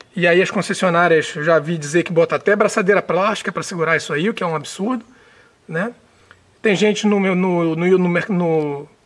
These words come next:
YouTube, se você for pesquisar, que também colocou parecido com o que eu botei, mas outro tipo de arruela de fixação, de outro tipo de freno. E tem gente que fez um furo no eixo, tirou o eixo,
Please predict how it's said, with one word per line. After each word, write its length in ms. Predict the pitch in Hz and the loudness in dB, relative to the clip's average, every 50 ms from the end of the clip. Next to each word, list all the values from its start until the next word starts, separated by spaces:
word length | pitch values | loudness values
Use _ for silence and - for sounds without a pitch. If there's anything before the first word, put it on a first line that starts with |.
| _ _ _ _ _ _ _ _ - | _ _ _ _ _ _ _ _ 0
YouTube, 400 | 196 202 214 - 226 220 190 185 | 2 2 2 4 2 2 2 2
se 80 | - 185 | 0 0
você 160 | 180 - 196 | -2 0 0
for 80 | 208 | 0
pesquisar, 600 | - - 190 185 - - 185 160 165 165 160 - - - - - _ - | 2 4 2 2 2 -2 -2 0 0 0 -2 -4 -12 -20 -20 -20 _ -8
que 80 | - | -2
também 240 | - 180 165 175 175 | 0 2 2 2 2
colocou 480 | - 202 190 190 180 - - 196 180 165 | 2 2 2 2 2 2 2 4 4 4
parecido 440 | - 196 185 175 - 262 220 233 | 4 2 2 2 2 0 0 0
com 160 | - - 208 190 | 0 0 0 0
o 40 | |
que 80 | 180 - | 2 2
eu 60 | 202 | 2
botei, 320 | 170 170 160 - - 202 226 | 2 2 0 2 4 4 4
mas 180 | 208 170 156 | 4 2 2
outro 180 | 185 196 196 - | 2 0 0 0
tipo 180 | - 180 - | -8 -6 -2
de 100 | 160 170 | 0 0
arruela 280 | 165 156 165 165 160 160 | 2 2 2 2 0 -2
de 100 | 151 - | -6 -8
fixação, 640 | - - - - 165 - - - 175 208 240 254 - _ _ _ _ - | -12 -10 -8 -8 -8 -8 -6 -4 -2 -2 -2 -2 -6 _ _ _ _ -8
de 140 | - 147 165 | -6 -2 -2
outro 280 | 156 156 180 202 190 - | 0 2 2 2 0 0
tipo 160 | - 185 - | -8 -8 -8
de 80 | 160 156 | -8 -6
freno. 400 | - 170 175 202 226 247 254 - - _ _ _ - - _ _ _ _ _ _ _ - | -6 -4 -2 -2 -2 -4 -4 -8 -10 _ _ _ -20 -20 _ _ _ _ _ _ _ -6
E 400 | 233 190 196 196 190 190 185 180 | -2 -2 0 0 0 0 -2 0
tem 160 | 180 - 220 202 | 0 2 2 2
gente 200 | 202 226 214 226 | 2 2 0 0
que 60 | - | 0
fez 120 | 247 233 | 2 2
um 80 | 262 240 | 2 0
furo 300 | - - 247 285 311 294 | 0 2 2 2 4 4
no 120 | 247 196 | 4 4
eixo, 220 | 196 202 196 - 165 | 4 2 2 -2 -8
tirou 320 | - - 202 190 214 233 | -4 0 4 4 6 6
o 60 | 190 | 6
eixo, 340 | 175 208 226 220 - - | 6 4 4 2 -2 -10